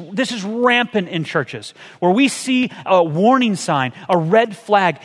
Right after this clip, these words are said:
in someone else's life. But because we're not quite sure what they believe about that, and it might just be a gray area and we don't really know, we just don't talk about it. And I think there needs to be a whole lot more transparent conversation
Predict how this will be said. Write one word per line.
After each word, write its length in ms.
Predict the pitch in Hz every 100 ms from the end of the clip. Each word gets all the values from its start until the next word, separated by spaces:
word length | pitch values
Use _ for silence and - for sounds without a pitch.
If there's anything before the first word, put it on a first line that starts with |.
| -
in 100 | 185
someone 300 | - 214 214
else's 340 | 202 - 175
life. 360 | 170 151 - -
But 80 | 220
because 300 | - 247 208
we're 80 |
not 180 | 226 269
quite 200 | - 247
sure 160 | - 262
what 120 | 220
they 140 | 226
believe 260 | 208 226 220
about 280 | 202 214 202
that, 180 | 208 202
and 100 | 165
it 80 |
might 220 | 175 233 196
just 200 | 208 -
be 120 | 202
a 20 |
gray 260 | 165 190 196
area 220 | 190 185
and 100 | 170
we 60 |
don't 220 | 170 190 185
really 160 | 175
know, 100 | 165
we 140 | 165 160
just 160 | 151
don't 160 | 170 -
talk 220 | 214 -
about 220 | 123 101
it. 140 | - _ _ _ _ _ _ _ _ _ -
And 100 | 185
I 140 | 262
think 180 | 240 269
there 120 | 214
needs 180 | 202 196
to 80 | 190
be 80 | 170
a 80 | 151
whole 420 | - - 277 262
lot 240 | 214 202
more 180 | 190 196
transparent 720 | - 202 165 - 202 220 208
conversation 760 | 196 196 175 - 214 - 139